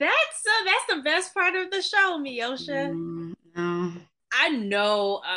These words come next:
Speaker 1: a, a couple whose dynamic is like that, where, like, there's a, a really close friend, and they and the husband are always, like,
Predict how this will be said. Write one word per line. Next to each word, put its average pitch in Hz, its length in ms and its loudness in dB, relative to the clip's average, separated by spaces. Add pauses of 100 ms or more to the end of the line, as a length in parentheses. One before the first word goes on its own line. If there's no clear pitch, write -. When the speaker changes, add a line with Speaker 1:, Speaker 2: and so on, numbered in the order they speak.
Speaker 1:
a, 208 40 -4
a 202 40 -8
couple 190 680 -4 (280)
whose 214 220 -6
dynamic 170 640 -4
is 156 160 -8
like 151 320 -8
that, 160 200 -8
where, 180 120 -2
like, 165 220 -4 (280)
there's 170 240 -4
a, 156 320 -4
a 156 80 -10
really 165 260 -8
close 170 280 -8
friend, 165 500 -4
and 156 240 -10 (540)
they 190 200 2
and 175 140 -4
the 156 520 -4 (100)
husband 165 400 -6
are 160 120 -6
always, 165 420 -4
like, 160 340 -6